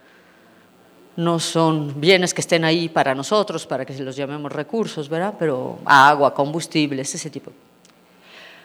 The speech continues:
Pero es muy diferente para las comunidades el desarrollo de tecnologías a pequeñas escalas y bajos costos, que resuelvan sus problemas prácticos cotidianos, que la construcción de los megaproyectos que destruyen su territorio y su vida.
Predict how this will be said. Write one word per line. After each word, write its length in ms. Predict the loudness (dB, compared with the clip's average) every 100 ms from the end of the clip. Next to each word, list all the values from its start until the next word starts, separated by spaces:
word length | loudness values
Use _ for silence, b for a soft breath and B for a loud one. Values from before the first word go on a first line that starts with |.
| B B _
Pero 180 | 8 10
es 80 | 12
muy 120 | 10
diferente 600 | 8 6 8 8 6 4
para 240 | 6 4 6
las 160 | 4
comunidades 800 | 0 -2 -2 4 6 8 6 -2
el 100 | -2
desarrollo 460 | -4 -2 0 2 2
de 100 | 2
tecnologías 720 | -2 -4 -4 -4 -2 -4 -4
a 100 | -8
pequeñas 460 | -8 -8 -8 -6
escalas 640 | -6 -6 -2 0 0 -4 -8
y 40 |
bajos 300 | -8 -6 -8
costos, 600 | -4 -4 -4 -10 -14 -16 _ _ b b b
que 100 | 0
resuelvan 480 | 2 2 0 2 0
sus 160 | -2
problemas 480 | -6 -4 -2 -4 -4
prácticos 540 | -2 -4 -4 -10 -10 -8
cotidianos, 760 | -10 -8 -6 -4 -6 -8 -18 _ b b b b
que 100 | -4
la 140 | -2 0
construcción 440 | -2 -4 -4 -2
de 100 | 0
los 120 | 0
megaproyectos 880 | 0 2 2 2 -2 0 -2 -6 -10
que 140 | -8 -10
destruyen 480 | -10 -12 -12 -12
su 160 | -12 -16
territorio 680 | -14 -12 -12 -8 -8 -6 -8
y 40 |
su 180 | -8 -10
vida. 280 | -10 -10